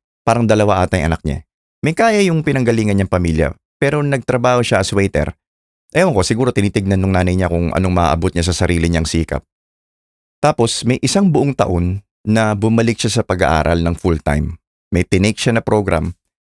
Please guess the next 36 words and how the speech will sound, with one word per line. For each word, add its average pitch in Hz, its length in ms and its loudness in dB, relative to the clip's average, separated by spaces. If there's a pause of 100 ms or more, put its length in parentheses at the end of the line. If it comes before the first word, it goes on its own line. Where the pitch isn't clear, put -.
(240)
at 110 240 0
after 143 320 0
niya 139 160 -2
makatapos, 107 720 -2 (320)
pinasok 123 480 0
na 107 80 2
niya 104 240 0
yung 92 160 -2
business 95 320 -2
ng 95 160 0
magulang 80 320 0
niya. 73 240 -2 (240)
At - 160 -4
meron 117 240 -2
pa 113 80 -2
siyang 107 160 -2
minana 87 400 0
sa - 80 -4
tatay 85 400 -2
niya 85 160 0
na 85 80 0
namatay 80 480 -2
mga 85 400 -2
ilang 87 240 -2
years 85 240 0
ago 73 320 -6 (320)
during 90 320 0
that 80 160 -2
time. 65 240 -6 (480)
Kaya 135 240 0
nakatulong 135 560 0
din 104 160 0
yun 87 160 -2
sa 92 640 -2
pangpuhunan 90 480 0
niya. 76 240 -2